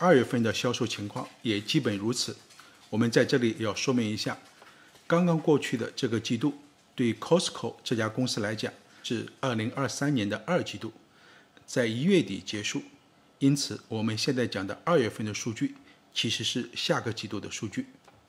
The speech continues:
二月份销售上升接近百分之五，顾客的拜访次数在美国也有超过百分之三的上升，趋势仍然非常不错。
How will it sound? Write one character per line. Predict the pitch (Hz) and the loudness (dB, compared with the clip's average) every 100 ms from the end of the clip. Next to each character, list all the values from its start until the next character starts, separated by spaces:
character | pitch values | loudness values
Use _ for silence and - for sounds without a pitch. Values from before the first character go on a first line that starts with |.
| - - - - _ _ | -20 -20 -20 -20 _ _
二 | 170 156 | 6 6
月 | 113 | 6
份 | 135 - | -2 -6
销 | - - 135 | -6 -2 -2
售 | 131 113 | 0 -2
上 | - 113 | -2 -4
升 | - 131 - - | -2 -4 -4 -6
接 | 127 117 | -4 0
近 | 120 | 0
百 | 107 98 | -2 -4
分 | 104 | -4
之 | 131 | -4
五， | 127 95 - _ _ _ _ - | -4 -6 -12 _ _ _ _ 0
顾 | 147 | 2
客 | - 151 | 4 4
的 | 107 | 4
拜 | 98 156 123 | 0 0 0
访 | - 104 | -2 -6
次 | - 131 | -6 -6
数 | - 135 - _ _ _ | -6 -8 -12 _ _ _
在 | 120 | -2
美 | 110 92 | 0 -2
国 | 92 107 135 - | -2 -6 -8 -4
也 | 117 | -2
有 | 117 104 | 0 -2
超 | - 117 | -4 -8
过 | 113 101 | -4 -4
百 | - 92 | -4 -8
分 | 104 | -6
之 | 113 120 | -6 -6
三 | - 147 | -2 -2
的 | 123 | -2
上 | - 110 | -6 -6
升， | - 135 - - - - _ | -6 -8 -10 -20 -20 -20 _
趋 | - - 175 | -6 0 0
势 | - - - | 0 -6 -6
仍 | 107 | -4
然 | 101 110 | -2 -4
非 | 120 | -6
常 | - 107 | -6 -6
不 | 101 | -8
错。 | - - | -6 -8